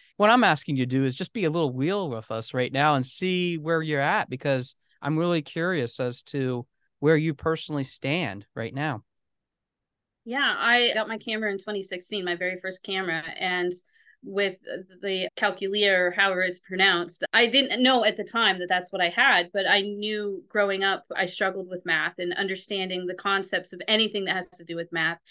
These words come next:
Speaker 2: which I know sounds like, "Oh, everybody struggles with math," but no, it's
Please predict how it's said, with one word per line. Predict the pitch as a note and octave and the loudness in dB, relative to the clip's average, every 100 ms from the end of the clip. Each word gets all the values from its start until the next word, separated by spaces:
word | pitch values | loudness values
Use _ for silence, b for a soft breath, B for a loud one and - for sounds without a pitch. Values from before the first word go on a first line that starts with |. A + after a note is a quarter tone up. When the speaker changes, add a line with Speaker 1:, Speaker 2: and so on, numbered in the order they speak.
| B B B | B B B
Speaker 2:
which | A#3 B3 B3 | -4 -2 0
I | |
know | A#3+ | -2
sounds | A3+ - A3 G#3 - - | -4 -6 -8 -8 -12 -8
like, | A3 G#3+ | -8 -6
"Oh, | A3+ G3+ - | -10 -10 -8
everybody | A3 G3 F#3+ | -8 -6 -8
struggles | - F#3 F3+ F3+ | -6 -6 -6 -8
with | F3 | -8
math," | F3 E3+ | -6 -6
but | G3 F3+ | -4 -2
no, | G#3+ A3 | 0 2
it's | G#3 G#3+ - - | 2 0 -4 -14